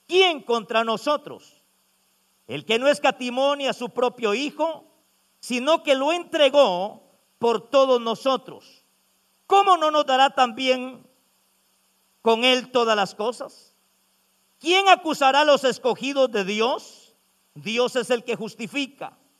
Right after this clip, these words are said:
¿Quién es el que condena, que condenará? Cristo es el que murió, mas el que también resucitó, el que además está a la diestra de Dios, el que también intercede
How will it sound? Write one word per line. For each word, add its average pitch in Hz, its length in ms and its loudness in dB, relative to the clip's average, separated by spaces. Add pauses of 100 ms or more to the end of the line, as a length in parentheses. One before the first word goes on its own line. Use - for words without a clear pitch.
(420)
¿Quién 339 240 -2
es 320 160 -2
el 294 160 -2
que 269 220 0
condena, 254 800 -2
que 226 120 -6
condenará? 220 720 -2 (460)
Cristo 254 520 -4
es 262 200 0
el 247 160 -4
que 214 160 -4
murió, 240 580 -2 (280)
mas 214 240 -2
el 233 180 -4
que 220 140 -6
también 262 800 -4 (160)
resucitó, 220 1000 -4 (340)
el 202 260 -8
que 226 400 -2
además 240 640 2
está 285 360 0
a 277 40 2
la 247 140 2
diestra 311 760 -2 (260)
de 226 160 0
Dios, 226 520 -4 (420)
el 196 220 -6
que 208 140 -4
también 226 540 -2
intercede 262 1000 0